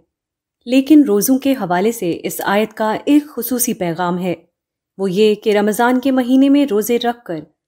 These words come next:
और यूं अल्लाह के हुक्म पर लब्बैक कहकर बंदे अपने ईमान का जो सबूत देते हैं, उसका समरा खुदा के कुर्ब का तजुर्बा है।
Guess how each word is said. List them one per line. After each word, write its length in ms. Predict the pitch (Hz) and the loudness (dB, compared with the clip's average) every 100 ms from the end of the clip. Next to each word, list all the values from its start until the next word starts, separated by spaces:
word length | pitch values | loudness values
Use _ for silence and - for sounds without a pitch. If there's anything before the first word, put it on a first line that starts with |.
| _ _ | _ _
और 120 | 240 | 0
यूं 220 | 262 285 269 | 2 2 0
अल्लाह 320 | 220 240 262 | 0 0 -2
के 180 | - 269 | -2 -6
हुक्म 380 | - 254 277 269 | -4 -2 0 2
पर 160 | 277 | 0
लब्बैक 580 | 240 185 160 214 233 - | 0 -2 -2 -2 -2 -4
कहकर 380 | 233 240 240 156 - _ _ _ - | -6 -6 -8 -10 -12 _ _ _ -4
बंदे 400 | 208 208 202 190 - | -2 0 0 -2 -4
अपने 240 | 240 254 262 | -6 0 2
ईमान 400 | 262 254 285 285 | 4 4 4 4
का 160 | 285 277 | 2 0
जो 160 | 196 | -2
सबूत 440 | 196 196 202 226 226 | -6 -4 -2 -4 -4
देते 280 | 180 220 233 | -4 -4 -4
हैं, 220 | 208 147 _ _ _ _ _ | -4 -8 _ _ _ _ _
उसका 280 | 185 - 190 | -14 -8 -6
समरा 460 | 180 233 254 175 170 _ _ - | 0 0 2 -2 -6 _ _ -2
खुदा 260 | 285 311 | 2 4
के 200 | 311 330 | 4 4
कुर्ब 400 | 320 - 220 220 - | 2 2 0 0 -2
का 120 | 240 | -4
तजुर्बा 520 | 240 202 170 175 175 | 0 -2 -2 -4 -4
है। 180 | 185 | -4